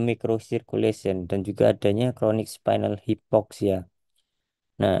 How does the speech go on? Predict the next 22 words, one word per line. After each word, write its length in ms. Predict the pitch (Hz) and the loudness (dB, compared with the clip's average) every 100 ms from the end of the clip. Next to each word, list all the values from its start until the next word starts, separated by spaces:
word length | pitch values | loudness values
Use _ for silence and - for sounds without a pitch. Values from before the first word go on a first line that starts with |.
| - - | -2 -2
yang 100 | 110 | 0
ketiga, 280 | - 131 127 123 | 0 2 6 6
influx, 360 | 123 - 120 117 - - 123 | 4 4 2 2 -6 -4 -2
influx 320 | 117 - 117 - 110 | 0 2 2 4 0
pada 240 | 101 107 107 101 98 | 2 4 6 4 2
dengan 240 | 104 107 101 | 0 0 -2
necrosis, 600 | 104 - 120 131 - 117 - - - | -4 -2 0 0 -2 -4 -4 -12 -8
ya, 60 | 110 120 | -8 -6
dengan 160 | 104 101 98 | -4 -2 0
de-, 200 | 101 - 107 | 0 -2 -6
necrosis, 540 | - 110 123 131 127 120 | 0 0 0 0 0 0
demyelinasi, 800 | 104 104 101 101 101 107 123 - 123 120 120 | -2 0 0 0 0 -2 -2 -2 -2 0 -2
dan 120 | 101 101 | -4 -2
adanya 340 | 98 104 101 101 101 _ _ _ _ 110 | 0 2 2 0 -2 _ _ _ _ 0
atrofi 360 | 107 - 135 123 - | 2 4 4 2 4
pada 200 | 104 101 98 98 | 4 6 6 4
spinal 380 | - 101 95 92 92 | 0 -4 -2 -4 -4
cord, 220 | - 135 - _ - | 2 2 2 _ -16
it-, 140 | - _ _ - 113 | -16 _ _ -8 -8
itu 160 | - 117 113 110 - _ - | 0 2 4 2 -4 _ -2
pa-, 120 | 101 101 | 0 2
atau, 160 | 107 | 0